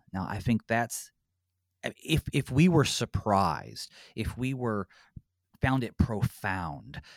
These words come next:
that, that God knows what we're gonna think before we think it and what we're gonna say before we say it, even better than we do, then now we're just blown away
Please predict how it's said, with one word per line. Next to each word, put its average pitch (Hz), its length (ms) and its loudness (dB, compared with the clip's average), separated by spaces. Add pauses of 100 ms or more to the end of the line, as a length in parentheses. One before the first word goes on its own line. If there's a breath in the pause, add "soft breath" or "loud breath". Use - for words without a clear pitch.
(100)
that, 95 440 0 (100)
that 101 220 -6
God 113 240 4
knows 98 560 4
what 90 160 -2
we're 101 120 2
gonna 95 280 0
think - 400 2
before 104 340 -2
we 92 120 -4
think 104 320 -2
it 90 100 -2
and 90 100 -2
what 95 140 -2
we're 98 120 -2
gonna 87 160 -4
say 107 280 0
before 95 340 -2
we 87 120 -8
say 104 440 -2
it, 76 160 -6
even 101 220 0
better 95 240 2
than 87 180 -2
we 127 200 4
do, 73 340 -6 (680 soft breath)
then 107 200 4
now 127 460 8
we're 107 160 4
just 104 320 -2
blown 131 500 6
away 104 640 4